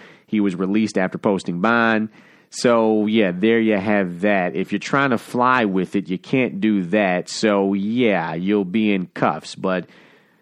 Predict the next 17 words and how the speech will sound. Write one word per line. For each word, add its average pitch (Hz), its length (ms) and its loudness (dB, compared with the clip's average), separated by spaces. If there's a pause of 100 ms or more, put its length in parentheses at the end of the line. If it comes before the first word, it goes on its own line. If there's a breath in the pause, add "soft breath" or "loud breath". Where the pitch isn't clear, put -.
(220 soft breath)
for - 80 -10
the 131 60 -4
most 156 200 2
part, 123 200 4
again, 117 180 0
if 104 80 0
you 127 160 2
have 120 380 2
a - 240 -8
small 120 320 2
amount 110 220 4
of 95 40 2
marijuana 107 420 4
on 110 260 2
you, 87 140 -2
I 92 40 -2
mean 92 480 -2